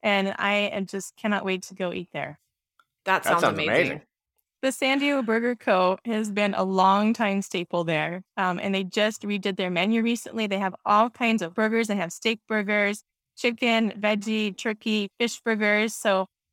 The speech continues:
Speaker 1: not just regular hamburgers and cheeseburgers, but all kinds of burgers there if that's what you're going for.
Speaker 2: Mm-hmm.
Speaker 3: Nice.
Speaker 1: There's Marion's Fish Market for fish and chips, lobster rolls, ceviche, and that's, um, faces the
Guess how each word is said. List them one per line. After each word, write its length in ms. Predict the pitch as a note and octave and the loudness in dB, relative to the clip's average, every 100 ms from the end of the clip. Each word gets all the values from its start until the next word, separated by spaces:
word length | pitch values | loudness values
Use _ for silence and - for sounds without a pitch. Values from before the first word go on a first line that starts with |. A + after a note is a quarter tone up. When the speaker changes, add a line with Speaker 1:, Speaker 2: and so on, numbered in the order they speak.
| _ | _
Speaker 1:
not 160 | A3 A#3 | -2 0
just 300 | B3+ A#3+ - - | 0 -4 -6 -6
regular 520 | G#3 G#3 G#3 G3+ F#3 | -2 0 0 0 -2
hamburgers 560 | F#3+ G3+ G3 F#3+ F#3+ F#3 | 0 -2 0 -2 -2 -4
and 80 | |
cheeseburgers, 600 | F3+ F#3+ F3 E3 D3+ D#3 - | -4 -4 -2 -2 -2 -2 -2
but 200 | D#3+ D#3 _ _ | -4 -4 _ _
all 160 | G3 F#3+ | 0 0
kinds 280 | - F#3 E3+ | -2 -4 -4
of 80 | |
burgers 340 | E3+ E3 D#3+ D#3+ | -6 -6 -6 -6
there 180 | C#3+ D3+ | -6 -8
if 80 | - | -6
that's 220 | E3 - | -6 -6
what 160 | - - | -12 -10
you're 100 | E3 | -4
going 260 | D#3+ D#3+ | -2 -2
for. 300 | - D3 F3+ - _ _ _ | -4 -6 -6 -8 _ _ _
Speaker 2:
Mm-hmm. 300 | F3 D#3+ F3 | -12 -8 -2
Speaker 3:
Nice. 440 | G3+ A#2 F3 - - | 2 2 0 -6 -8
Speaker 1:
There's 260 | F#3 F#3 F#3 | -4 -4 0
Marion's 480 | G#3 G#3 G3+ F#3+ | 0 2 0 -2
Fish 300 | - D#4+ - | -4 -4 -2
Market 400 | D4+ C#4+ - C#4+ | 0 0 2 0
for 140 | A3+ G3 | 0 -4
fish 200 | A#3 - | -4 -4
and 180 | G3+ G3+ | -4 -2
chips, 440 | - B3+ A#3+ - | 0 0 0 0
lobster 440 | G3+ G#3+ - A#3 A3 | 0 0 -2 0 4
rolls, 460 | A3 A3 A3 A3 | 6 6 6 2
ceviche, 800 | - F3+ A3 G#3 - A3 G#3+ A3 G#3+ _ - | -4 -2 -2 -4 -2 2 2 0 -4 _ -4
and 160 | A3 A3 | 0 2
that's, 400 | B3 C#4 - - _ _ A#3 | 0 -2 -10 -20 _ _ -2
um, 200 | A3+ G3+ | 0 0
faces 680 | - A#3 A#3 - A3+ G#3+ - | -2 -2 -2 -2 0 -2 -6
the 540 | G3+ G3+ G3+ F#3+ F#3 | -4 -2 -2 -2 -4